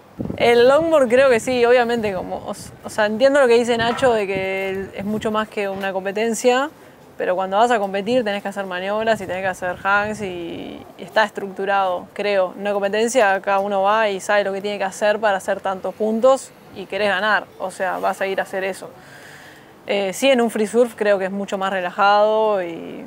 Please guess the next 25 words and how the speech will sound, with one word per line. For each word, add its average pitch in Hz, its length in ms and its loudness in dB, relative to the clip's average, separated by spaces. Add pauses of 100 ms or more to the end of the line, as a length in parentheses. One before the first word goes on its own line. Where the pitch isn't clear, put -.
(300)
más 185 220 -4
de 185 100 -2
conectarte 185 460 -2
con 190 120 -4
la 190 120 2
tabla, 226 500 6
pero, 175 480 -2
y 190 60 -14
con 180 120 -6
el 175 120 -8
mar, 185 280 -2 (800)
pero 185 400 0
en 190 80 -8
una 208 120 -2
competencia 190 680 -2
creo 185 200 -4
que 185 60 -4
está 180 220 -4 (300)
igual 196 340 2
de 196 60 -2
estructurado 190 640 -2
que 185 80 -6
en 185 80 -10
un 185 60 -10
shortboard. 175 380 -6